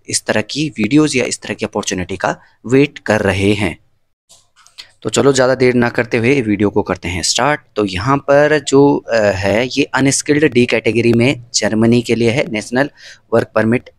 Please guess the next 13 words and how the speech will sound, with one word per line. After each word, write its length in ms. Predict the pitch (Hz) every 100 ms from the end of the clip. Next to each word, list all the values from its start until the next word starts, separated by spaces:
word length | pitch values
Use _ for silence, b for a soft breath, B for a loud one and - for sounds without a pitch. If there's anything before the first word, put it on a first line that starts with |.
| _
वीज़ा 340 | 101 110 107 117
है, 260 | 117 170 _ -
इंडियन 480 | 131 139 151 165 170 B B -
नेपाली 560 | 113 113 110 110 123 -
सिटीजन 580 | - 123 113 101 110 110 110
इसके 260 | - 101
लिए 180 | 95 131
दोनों 360 | 117 101 107 107
ही 140 | 117
अप्लाई 320 | 98 101 147 B B B -
कर 140 | 98
सकते 340 | - - - 127
हैं। 220 | 175